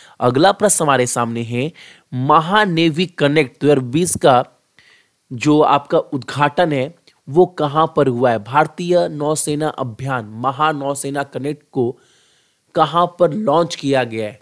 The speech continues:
तो ये किया गया है आपका महाराष्ट्र में, ऑप्शन नंबर आपका डी। और महाराष्ट्र के सीएम कौन है, तो सभी को पता है उद्धव ठाकरे, ठीक है। और कैपिटल, तो कैपिटल मुंबई राजधानी।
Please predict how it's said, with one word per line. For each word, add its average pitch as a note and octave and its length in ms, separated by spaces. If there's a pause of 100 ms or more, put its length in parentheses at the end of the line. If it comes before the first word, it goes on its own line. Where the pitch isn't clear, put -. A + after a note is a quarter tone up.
तो C#3 80
ये C3+ 220
किया C3 380
गया B2+ 260
है - 100
आपका E3 380
महाराष्ट्र C3 840
में, A2 160 (400)
ऑप्शन B2+ 320
नंबर C3 440
आपका E3+ 420 (520)
डी। A2 360 (1300)
और C3 140
महाराष्ट्र C3+ 500
के E3+ 80
सीएम E3 320
कौन D#3 260
है, D3 140 (120)
तो C#3 60
सभी C#3+ 260
को E3+ 160
पता D3+ 300
है - 180
उद्धव C3+ 340 (140)
ठाकरे, C3+ 500 (480)
ठीक D3 220
है। C3 180 (420)
और B2 360
कैपिटल, D#3 540
तो D3 200
कैपिटल D3 540
मुंबई C#3+ 560
राजधानी। C#3 540